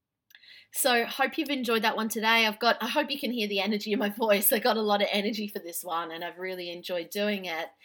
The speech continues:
Um, if you'd like help with these things in working through your mindset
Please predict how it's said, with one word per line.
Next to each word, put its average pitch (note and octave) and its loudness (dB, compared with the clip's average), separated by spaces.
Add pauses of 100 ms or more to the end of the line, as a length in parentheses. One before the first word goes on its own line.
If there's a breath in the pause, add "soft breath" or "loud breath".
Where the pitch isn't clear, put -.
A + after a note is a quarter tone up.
(420 loud breath)
Um, G3 0
if A3 -6
you'd G#3+ -4
like F#3+ -2
help A#3 -4
with G#3 -2
these F3+ 0
things F3 -2
in F#3+ 2
working F#3 0
through G#3 -2
your A3+ -6
mindset F3 -4